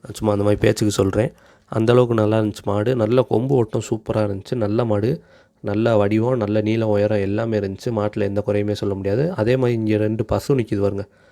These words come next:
இந்த ரெண்டு பசுவுமே உண்மையிலே சூப்பரா இருக்கு, அந்த அளவுக்கு நல்ல அம்சமா இருக்கு. அது பக்கத்துல ஒரு கரிச காளை நிக்குதுல்ல, அந்த கரிச காளை வந்து ஒரு மாதிரி முழியே சரியில்ல.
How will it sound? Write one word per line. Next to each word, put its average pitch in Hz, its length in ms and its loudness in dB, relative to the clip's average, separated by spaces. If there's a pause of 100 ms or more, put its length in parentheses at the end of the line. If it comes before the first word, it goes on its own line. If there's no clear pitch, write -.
(340)
இந்த 107 160 0
ரெண்டு 104 220 2
பசுவுமே 127 400 0
உண்மையிலே 110 400 -2
சூப்பரா 107 300 -4
இருக்கு, 98 320 -6
அந்த 107 240 -2
அளவுக்கு 113 220 -2
நல்ல 104 180 0
அம்சமா 104 380 -4
இருக்கு. 101 280 -6 (500)
அது 104 140 0
பக்கத்துல 131 320 2
ஒரு 110 180 2
கரிச 117 260 0
காளை 107 280 0
நிக்குதுல்ல, 107 240 -2
அந்த 104 260 -2
கரிச 110 300 -2
காளை 117 180 0
வந்து 123 380 2
ஒரு 110 120 -2
மாதிரி 110 300 -4
முழியே 143 260 0
சரியில்ல. 104 500 -2